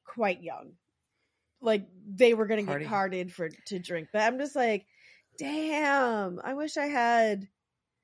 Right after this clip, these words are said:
Speaker 1: it's like, "I'm gonna get there and go to sleep." Like, that's what
Speaker 2: I mean, I
Speaker 1: I'm gonna
Speaker 2: remember a
Speaker 1: do.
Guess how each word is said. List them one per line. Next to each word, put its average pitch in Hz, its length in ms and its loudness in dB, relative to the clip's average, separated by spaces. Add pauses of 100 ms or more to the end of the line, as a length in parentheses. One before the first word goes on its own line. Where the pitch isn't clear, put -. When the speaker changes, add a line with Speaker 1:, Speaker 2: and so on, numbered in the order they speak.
(300)
Speaker 1:
it's 233 120 -2
like, 269 180 6
"I'm 254 160 2
gonna 349 220 2
get 262 200 4
there 247 160 4
and 233 100 -2
go 220 100 2
to 190 80 -2
sleep." 247 460 -6 (640)
Like, 214 160 -4
that's 247 300 2
what 220 120 4
Speaker 2:
I - 20 4
mean, 254 80 4
I 226 100 6
Speaker 1:
I'm 240 80 6
gonna 381 120 2
Speaker 2:
remember 330 260 6
a 294 100 8
Speaker 1:
do. 175 40 4